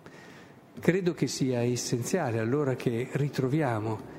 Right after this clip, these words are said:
e riscopriamo la bellezza, anche, pensate, venire qua a sentirsi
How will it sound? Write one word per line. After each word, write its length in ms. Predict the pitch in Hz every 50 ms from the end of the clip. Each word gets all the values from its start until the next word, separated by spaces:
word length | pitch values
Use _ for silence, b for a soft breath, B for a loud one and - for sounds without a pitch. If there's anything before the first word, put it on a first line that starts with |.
| - - -
e 100 | - 143
riscopriamo 760 | 139 151 143 - - 165 147 147 175 160 175 190 196 190 160
la 160 | 135 135 135
bellezza, 600 | 123 120 131 131 123 120 120 113 113 - - - 135
anche, 260 | 143 156 147 - 127
pensate, 720 | - - 127 123 - - - 120 107 107 - - 127 107 - - -
venire 380 | - 151 156 180 185 165 156 147
qua 160 | - 165 139
a 80 | 117 117
sentirsi 760 | - - 147 135 139 131 - 185 175 170 - - 185 170